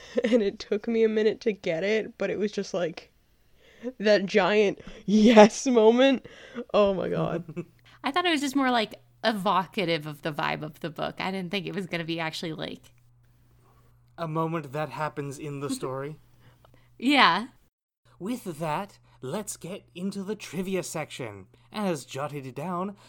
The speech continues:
Speaker 2: by the secret extra sister, who heard it on the grapevine.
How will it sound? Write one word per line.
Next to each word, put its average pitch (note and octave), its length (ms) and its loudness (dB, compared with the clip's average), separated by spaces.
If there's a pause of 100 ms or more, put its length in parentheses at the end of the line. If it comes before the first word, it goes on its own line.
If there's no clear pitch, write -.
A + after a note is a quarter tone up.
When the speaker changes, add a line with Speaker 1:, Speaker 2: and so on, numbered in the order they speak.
(180)
Speaker 2:
by B3 160 -2
the B3 140 -6
secret A#3 500 -8
extra G#3+ 400 -10
sister, A2+ 600 -10 (200)
who D#4 180 -4
heard G#3 200 -4
it G3 140 -4
on E3 140 -6
the D#3+ 60 -6
grapevine. G#2+ 640 -10